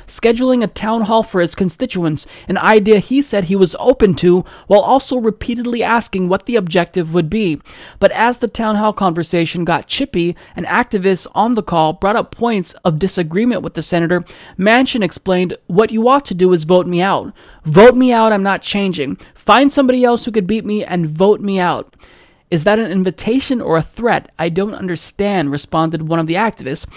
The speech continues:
"Sure, it's an invitation. You ought to. I can tell that because we're on different pages. Are you a Bernie Sanders guy?" asked the senator.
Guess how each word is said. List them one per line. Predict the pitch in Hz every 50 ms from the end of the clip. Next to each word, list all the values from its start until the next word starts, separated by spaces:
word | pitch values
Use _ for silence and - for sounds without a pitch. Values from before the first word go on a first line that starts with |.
| - - - - - -
"Sure, | - - - 285 247 208
it's | 185 - 196
an | 202
invitation. | 208 214 196 196 - - 240 240 220 - - 160 135 - 175 - _ _
You | - 190 196 240
ought | 247 247 220 -
to. | - 185 139 143 185 - - - - -
I | - 196
can | - 214 180
tell | - 233 240 240
that | 208 214 190 175
because | 208 185 - 202 185 170
we're | 185 208 214
on | 208 202 190
different | 214 214 - 208 190 -
pages. | - 240 247 233 170 170 175 175 175 - - - - - -
Are | - 190
you | 208 226
a | 226
Bernie | 196 160 202 226 240 247 214
Sanders | - - 226 240 240 214 185 147 151
guy?" | 170 135 127 -
asked | - - 160 160 147 -
the | 165 147
senator. | - - 170 160 147 123 135 196